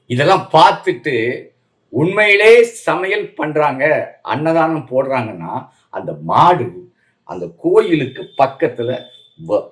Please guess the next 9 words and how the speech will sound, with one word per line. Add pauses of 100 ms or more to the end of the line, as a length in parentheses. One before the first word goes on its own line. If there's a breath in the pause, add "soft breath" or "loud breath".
(120)
வரிசையாக (500)
படுத்துக்கொள்ளும். (1000)
அப்ப (180)
எவ்வளவு (320)
அறிவுள்ளது
பாருங்க. (1200)
அதே (160)
மாதிரி (760)
ஆடுங்க,